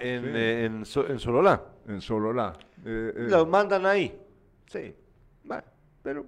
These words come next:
Speaker 2: No, yo te estoy diciendo,
Speaker 1: Sí,
Speaker 2: eh,
Speaker 1: pero, pero,
Speaker 2: pero
Speaker 1: pero esa función la puede cumplir bien la Policía Nacional Civil. No necesitas al ejército.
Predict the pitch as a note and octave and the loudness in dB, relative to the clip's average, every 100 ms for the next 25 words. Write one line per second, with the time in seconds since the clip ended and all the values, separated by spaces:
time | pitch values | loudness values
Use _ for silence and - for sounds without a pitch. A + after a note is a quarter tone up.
0 | - - _ _ _ E3+ A#3+ D#3 D3+ E3+ | -18 -20 _ _ _ -10 -6 -6 -4 -4
1 | D#3+ D3 G#2 A#2+ D3+ G#2+ F#2 G2+ F#3 - | -4 -4 -4 -4 -6 -4 -4 0 0 4
2 | G#3+ F#3 - G#3+ G3+ F#3+ - - C#3+ E3 | 2 2 0 0 0 -2 -12 0 2 2
3 | D#3+ G#3+ A#3 - A#3 - F#3+ F3 G#3+ A#3+ | 4 6 6 4 -2 -2 -10 -4 0 0
4 | A3 A3 G3+ F#3+ D#3 - F3 E3 E3 D#3+ | 0 2 2 2 -6 2 4 4 2 0
5 | C3 A#2 G#2 C3+ A#2+ A#2 A#2 A#2 D3 C#3+ | -2 -4 -4 -4 -4 -4 -6 -4 -6 -8
6 | _ _ _ _ _ B2 D#3 F3+ C#3 C#3+ | _ _ _ _ _ 2 2 4 0 -6
7 | - C3+ D3 C3+ D3+ - - | -6 -2 0 0 0 -6 -20